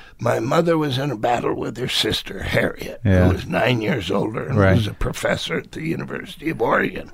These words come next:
Speaker 2: Uh-huh.
Speaker 1: And so when my mother called her and said, "Our mother is in bad shape,"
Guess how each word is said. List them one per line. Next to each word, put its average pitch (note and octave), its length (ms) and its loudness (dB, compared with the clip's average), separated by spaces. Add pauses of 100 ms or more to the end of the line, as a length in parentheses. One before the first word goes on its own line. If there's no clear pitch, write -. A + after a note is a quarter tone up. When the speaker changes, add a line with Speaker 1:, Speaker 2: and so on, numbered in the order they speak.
Speaker 2:
Uh-huh. F#2+ 340 8 (100)
Speaker 1:
And A#2 260 2
so - 260 0
when G#2 220 -2
my G2+ 160 -2
mother B2+ 360 4
called - 340 -2
her A2+ 100 -4
and G2 200 -8
said, - 260 -4
"Our - 180 -2
mother - 400 0
is - 180 -10
in C3+ 120 -8
bad - 380 -6
shape," D#3+ 440 -2